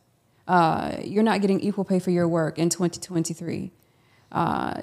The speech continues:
you, uh, men are still doing all of these heinous things, and you need this, um, this, this amendment to protect you. Um, but it, it would really take more away from women. Another argument that the opponents make, for example, is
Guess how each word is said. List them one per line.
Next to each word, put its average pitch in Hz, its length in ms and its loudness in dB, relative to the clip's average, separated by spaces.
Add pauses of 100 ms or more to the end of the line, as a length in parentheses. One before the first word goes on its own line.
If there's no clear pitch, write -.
you, 214 560 2
uh, 175 280 4
men 208 220 2
are 214 100 2
still 180 760 2 (640)
doing 208 260 4
all 190 140 4
of 180 100 2
these 170 440 2
heinous 190 360 2
things, 160 500 0
and 170 140 2
you 180 100 4
need 196 260 2
this, - 380 0
um, 170 520 -4
this, 170 240 0
this 175 220 -4
amendment 175 440 0
to 175 120 -4
protect - 500 -6
you. - 260 -16 (600)
Um, 180 200 2
but 170 220 0
it, 170 220 -2
it 185 240 -2 (160)
would 196 300 -4
really 233 260 2
take 190 360 -4 (300)
more 185 240 4
away 185 260 2
from 180 200 -4
women. 190 340 -4 (340)
Another 202 720 2 (140)
argument 185 500 2
that 180 140 -2
the 180 120 0
opponents 196 560 0
make, 180 360 2
for 170 160 -2
example, - 420 -6
is 185 300 -2